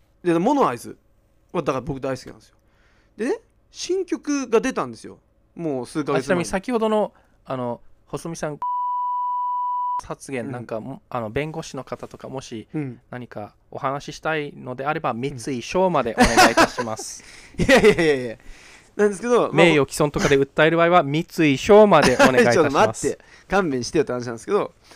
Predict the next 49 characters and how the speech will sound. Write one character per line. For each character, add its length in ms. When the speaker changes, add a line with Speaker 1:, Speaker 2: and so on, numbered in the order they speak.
Speaker 1:
え 40
ー、 40
ち 40
ょ 1000
っ 40
と 60
心 120
配 120
に 20
な 60
っ 20
て 80
ピ 140
ー 40
か 100
け 100
よ 80
う、 20
あ 40
そ 140
こ。 80
<laughs> 1900
な 80
ん 20
か 100
だ 140
ん 40
だ 60
ん 40
怖 120
く 60
な 80
っ 20
て 80
き 60
た。 80
万 260
が 100
一 160
っ 40
て 80
こ 60
と 60
も 80
あ 40
る。 80
あ 200
の 680
ー、 60